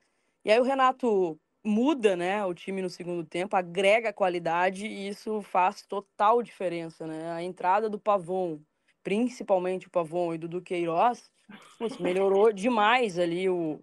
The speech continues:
o, o time do Grêmio, agregou qualidade, o Grêmio É, até demorou, né, pra fazer o, o três a dois, acho que vinte minutos, mais ou menos, de jogo. Enquanto o Santa Cruz só se defendia,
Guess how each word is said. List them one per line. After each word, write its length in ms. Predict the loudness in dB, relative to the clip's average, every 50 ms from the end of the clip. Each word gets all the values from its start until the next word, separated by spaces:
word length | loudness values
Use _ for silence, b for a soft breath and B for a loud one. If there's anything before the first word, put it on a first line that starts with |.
| _ -12
o, 460 | -8 -6 -4 -4 -4 -4 -4 -6 -8
o 40 | -10
time 220 | -8 -6 -6 -6
do 80 | -4 -2
Grêmio, 240 | -2 -2 0 0 0
agregou 540 | -2 0 -2 -2 -2 0 2 4 4 4 4
qualidade, 580 | 2 0 0 0 0 0 2 2 2 2 -2
o 40 | -4
Grêmio 340 | -4 -4 -4 -4 -6 -8 -10 b b b b b b b b _ _ -12
É, 180 | -8 -8 -6 -4 0 0
até 220 | 2 2 2 2
demorou, 640 | 2 2 0 2 2 4 6 6 6 4 2 0 -6 -14 -8
né, 160 | -4 -4 -2
pra 140 | -2 -2 -4
fazer 420 | -2 -2 -2 -2 -2 -2 -2 -2 -2
o, 240 | -2 -2 -4 -6
o 80 | -8 -10
três 300 | -8 -6 -4 -4 -2 -2
a 80 | -2 -2
dois, 320 | -2 -4 -4 -4 -4 -6
acho 160 | -6 -10 -12 _
que 160 | -18 -18 -18 _ _ _ _ _ _ _ -20
vinte 420 | -14 -10 -4 -2 -2 -2 -2 -2 -4
minutos, 380 | -4 -2 -2 -4 -6 -6 -6
mais 160 | -8 -6 -6
ou 60 | -4 -6
menos, 140 | -6 -6
de 140 | -6 -8 -8 -8
jogo. 380 | -6 -8 -8 -8 -8 -12 -16 _ _ _ _ _ -8
Enquanto 380 | -8 -4 2 2 2 2 2
o 40 | -2
Santa 300 | -2 0 0 4 4 2
Cruz 280 | 2 2 -2 -2 -2 -6
só 300 | -12 -4 4 4 4 4 4
se 100 | 2 2
defendia, 720 | 2 2 2 2 0 0 0 -2 -2 -4 -4 -4 -4 -6